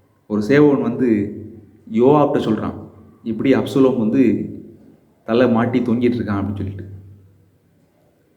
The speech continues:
உடனே, "நீ அவனை அப்படியே வெட்டி சாய்ச்சிருக்கலாம்ல, கொன்னுருக்கலாம்ல, நான் உனக்கு பத்து வெள்ளி காசு கொடுத்துருப்பேனே"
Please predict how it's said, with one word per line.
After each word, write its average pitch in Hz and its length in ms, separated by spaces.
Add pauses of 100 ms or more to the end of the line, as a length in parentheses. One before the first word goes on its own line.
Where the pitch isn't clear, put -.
(380)
உடனே, 117 640 (920)
"நீ 131 180
அவனை 127 280 (580)
அப்படியே 147 340
வெட்டி 117 280
சாய்ச்சிருக்கலாம்ல, 117 600
கொன்னுருக்கலாம்ல, 113 840 (460)
நான் 117 200
உனக்கு 123 240
பத்து 117 300
வெள்ளி 135 200
காசு 120 440 (1120)
கொடுத்துருப்பேனே" 110 640